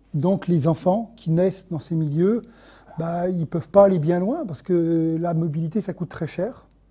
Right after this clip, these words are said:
c'est compliqué. Donc on ne peut pas, on ne peut pas aller bien loin.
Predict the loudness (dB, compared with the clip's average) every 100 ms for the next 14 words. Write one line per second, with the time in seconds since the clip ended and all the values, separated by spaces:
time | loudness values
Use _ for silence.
0 | _ -14 -10 -6 -6 -6 -8 -10 -20 -20
1 | -20 -4 0 0 2 0 2 0 4 4
2 | 6 2 -2 -4 0 0 0 0 0 0
3 | -4